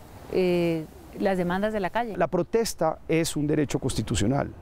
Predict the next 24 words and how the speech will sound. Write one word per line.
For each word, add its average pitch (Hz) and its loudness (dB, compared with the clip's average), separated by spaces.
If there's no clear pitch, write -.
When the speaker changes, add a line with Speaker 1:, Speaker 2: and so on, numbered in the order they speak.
Speaker 2:
es - -8
decir, 113 0
y 71 -4
sobre 101 -4
todo 151 2
en 180 2
un 165 0
país 139 2
tan 147 0
empobrecido. 107 -2
Lo 110 0
que 147 0
pasa 175 2
es 208 -2
que 233 2
hay 208 2
que 208 2
saber 156 2
distinguir 95 0
entre 117 0
la 117 2
protesta 185 0
social 120 0
legítima 127 0